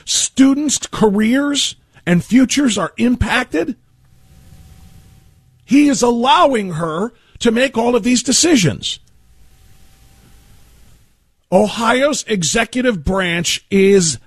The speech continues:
a disaster, and Mike DeWine is the reason why. He is allowing a left-wing abortion rights activist named Amy Acton to call the shots.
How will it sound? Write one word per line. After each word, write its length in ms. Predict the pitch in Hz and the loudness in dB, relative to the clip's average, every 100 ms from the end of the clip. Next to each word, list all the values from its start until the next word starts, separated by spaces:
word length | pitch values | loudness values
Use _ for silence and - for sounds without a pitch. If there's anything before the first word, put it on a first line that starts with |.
| - | -4
a 120 | 180 | -2
disaster, 960 | 156 190 147 202 190 170 - - 80 - _ _ _ _ _ - | 0 0 0 -2 -2 -2 -4 -8 -14 -18 _ _ _ _ _ -8
and 200 | 156 151 | -4 0
Mike 340 | 185 233 190 | 2 0 -2
DeWine 540 | 220 202 185 185 196 202 | -2 -2 0 0 0 0
is 220 | 185 147 | -2 0
the 100 | 170 | -2
reason 500 | 170 185 175 180 165 | 0 0 0 0 0
why. 380 | 170 151 117 95 | 2 2 2 -2
He 240 | 151 165 | -4 -2
is 160 | 139 127 | -2 -4
allowing 720 | 127 143 180 226 247 277 254 - - | -6 -2 2 2 2 0 -4 -10 -14
a 160 | - 135 | -6 -4
left-wing 1040 | 123 139 214 247 - 190 196 190 190 220 - _ _ _ _ | -2 0 0 0 -4 -2 0 2 2 0 -2 _ _ _ _
abortion 760 | 165 139 156 233 220 - 208 190 | -2 0 4 4 2 -6 -6 -4
rights 340 | 190 190 - | -4 -4 -4
activist 640 | - 156 143 147 139 151 - | -4 -4 -4 -6 -4 -4 -4
named 260 | 151 139 | -6 -6
Amy 260 | 160 196 190 | -2 0 0
Acton 420 | 160 151 165 160 - - | -2 -2 -2 -4 -6 -12
to 160 | - 131 | -6 -6
call 380 | - - 190 233 | -4 0 4 4
the 120 | 220 | 2
shots. 640 | - - 175 113 - - | -2 0 0 0 -4 -12